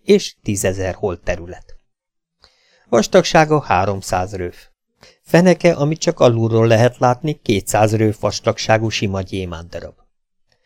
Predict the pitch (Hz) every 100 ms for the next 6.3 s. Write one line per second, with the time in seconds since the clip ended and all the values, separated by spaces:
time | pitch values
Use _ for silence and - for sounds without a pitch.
0 | _ _ - 170 156 139 139 131 127 123
1 | 120 - 120 113 - 107 107 - 107 101
2 | 101 107 98 98 92 90 _ _ _ 190
3 | 214 - 147 - 131 123 120 113 107 110
4 | 95 - 107 127 - - _ _ 110 95
5 | - 95 92 90 95 - 92 87 85 82
6 | 82 80 85